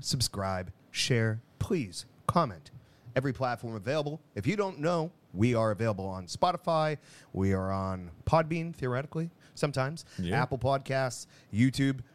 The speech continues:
Speaker 1: uh, Facebook. Get out there everywhere we are. Give us some love. Make sure you're, uh, hitting all the buttons for us and keep
Speaker 2: Bu-,
Speaker 1: us
Speaker 2: we
Speaker 1: going.
Speaker 2: like,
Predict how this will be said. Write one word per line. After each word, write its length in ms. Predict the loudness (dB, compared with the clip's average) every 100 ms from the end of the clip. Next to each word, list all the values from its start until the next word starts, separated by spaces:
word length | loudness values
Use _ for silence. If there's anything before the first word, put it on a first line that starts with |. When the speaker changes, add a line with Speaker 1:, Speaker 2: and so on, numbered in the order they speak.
| -6
Speaker 1:
uh, 160 | -4 -2
Facebook. 520 | -2 -2 0 -2 -2 -8 -20 -6
Get 140 | -4
out 160 | -2 -4
there 160 | -4
everywhere 340 | -4 -4 -4 -4
we 160 | -2
are. 340 | 0 2 0 -4 -10 -4
Give 120 | -2
us 120 | -2
some 160 | -4 -4
love. 320 | -2 -2 -4 -8
Make 200 | -4 -2
sure 200 | -2 -4
you're, 280 | -4 -4 -2
uh, 160 | -2 -4
hitting 200 | -6 -4
all 120 | -4
the 80 | -2
buttons 400 | -4 -4 -8 -6
for 260 | 2 2
us 220 | 2 -4
and 100 | -8
keep 160 | -2 -2
Speaker 2:
Bu-, 80 | 0
Speaker 1:
us 80 | 0
Speaker 2:
we 60 |
Speaker 1:
going. 200 | 2 0
Speaker 2:
like, 80 | -2